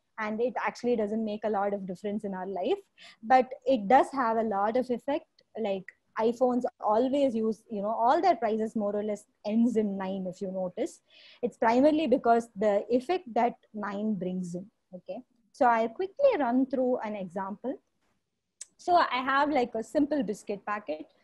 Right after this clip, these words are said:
like, nine rupees and ten rupees. A lot of us, in spite of the difference being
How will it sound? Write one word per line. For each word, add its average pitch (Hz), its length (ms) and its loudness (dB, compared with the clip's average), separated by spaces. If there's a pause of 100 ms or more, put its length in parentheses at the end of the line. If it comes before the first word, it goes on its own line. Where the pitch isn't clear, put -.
(220)
like, 226 280 2 (300)
nine 294 380 2
rupees 233 320 -2
and 220 200 -4
ten 233 240 0
rupees. 220 560 -8 (220)
A 240 60 0
lot 233 680 2
of 330 160 2
us, - 280 -4 (340)
in 240 160 0
spite 269 440 0
of 240 120 0
the 214 100 -4
difference 233 460 0
being 208 360 -4